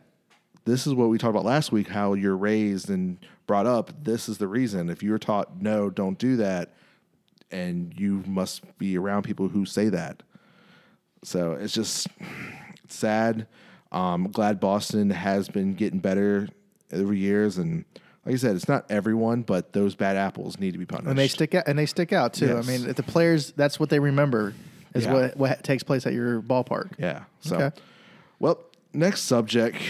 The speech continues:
Speaker 1: we have round three of M L B versus M L B P A.
Speaker 2: Oh, yeah. That's a l-, good one, huh?
Speaker 1: So,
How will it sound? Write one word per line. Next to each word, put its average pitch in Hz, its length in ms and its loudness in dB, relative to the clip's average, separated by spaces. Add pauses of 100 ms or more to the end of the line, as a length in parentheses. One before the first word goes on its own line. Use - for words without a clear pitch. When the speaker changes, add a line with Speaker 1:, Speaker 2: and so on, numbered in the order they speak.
(500)
Speaker 1:
we 123 160 2
have 113 360 2
round 143 460 2
three 113 580 0 (800)
of 110 320 4
M 151 160 6
L 160 120 6
B 139 200 6
versus 117 400 4
M 131 140 4
L 131 100 6
B 127 160 6
P 120 340 2
A. 87 380 -2
Speaker 2:
Oh, 190 220 8
yeah. 185 500 8
That's 147 200 6
a 143 60 10
l-, 127 200 4
good 160 260 6
one, 131 200 2
huh? 165 240 4 (600)
Speaker 1:
So, 160 560 4